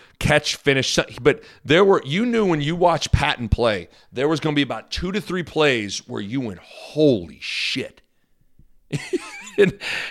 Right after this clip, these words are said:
and it didn't take long for you to go, "Man, this guy might be, like, a one and done dude." Remember the, one of the famous quotes after, uh, after Creighton kicked Saint John's butt,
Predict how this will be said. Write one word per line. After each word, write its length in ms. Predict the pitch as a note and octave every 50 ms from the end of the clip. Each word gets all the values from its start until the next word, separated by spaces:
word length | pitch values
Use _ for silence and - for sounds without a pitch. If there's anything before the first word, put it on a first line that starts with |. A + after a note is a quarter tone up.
| - _ -
and 420 | D#3 D3+ D3 C3 A#2+ A2 G2+ F#2 - - - - _ _ _ _ _ _ _ _ _ _ _ _
it 200 | - E3+ E3 A2+
didn't 240 | F3+ G#3+ A3+ A3+ F3+
take 260 | - G3 F3+ F3 C#3
long 440 | C3 C#3 D3 D#3+ D#3+ D#3 D3 C#3 C3
for 140 | - - C3+
you 160 | B2+ C3 C3+
to 80 | B2 A#2
go, 200 | A#2 A#2 A2 F#2
"Man, 240 | G#2 A#2 G#2 F#2
this 220 | E2+ - D#3 - -
guy 280 | - D3+ C3+ A2+ G#2
might 280 | G2 G2 F#2+ G2+ - -
be, 120 | G2 G2+
like, 220 | F#2+ F#2 F2 E2+ -
a 80 | D#2+
one 300 | D#2 D2+ D#2 F#2+ A2 G#2+
and 140 | F#2+ F2+ F2
done 260 | D#2+ D#2 E2+ F#2+ F2
dude." 320 | D#2 D#2+ C#2 B1 G#1+ - _ _ _ _ _ _ _ _ _ _ _ _ _ _ _ _ _ _ _ _ _ _ _ _ _ _ _ _ _ _ _ _
Remember 200 | - C3 C3+ C3
the, 200 | A#2 A#2 A2+ -
one 120 | A2 B2 B2+
of 40 | A#2
the 60 | G#2
famous 400 | - - B2+ C3 B2 A#2+ - -
quotes 560 | - - C3+ A#2 A2 G2+ - - - - - _ -
after, 420 | - A#2 A2+ - - A#2+ A2 G#2
uh, 220 | G2 F#2+ F#2 F#2 F2 - _ _ _ -
after 400 | - E2+ - - G2+ F2+ F2 - _ _ _
Creighton 340 | - - B2 B2 - G#2 G2
kicked 300 | - - - C3 A#2 -
Saint 220 | - A#2 A2 F#2+
John's 320 | F2+ A2 A2 A2+ A2 G#2 F#2+
butt, 380 | F2 F2+ F#2+ F2 F2+ - _